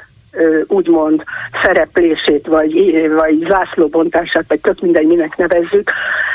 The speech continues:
hogy azokban megnyilatkozik-e, és hogyan. És ezek például az E U-val való,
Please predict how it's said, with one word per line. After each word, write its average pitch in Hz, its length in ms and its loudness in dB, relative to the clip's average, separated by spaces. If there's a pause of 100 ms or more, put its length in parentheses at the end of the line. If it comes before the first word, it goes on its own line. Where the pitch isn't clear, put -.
(140)
hogy - 180 0
azokban 175 760 0
megnyilatkozik-e, 196 1120 0
és 170 220 2 (120)
hogyan. 170 440 -2 (100)
És 170 120 -2
ezek 226 440 0
például 160 580 0
az - 200 0
E 208 200 2
U-val 220 1000 -4
való, 190 460 0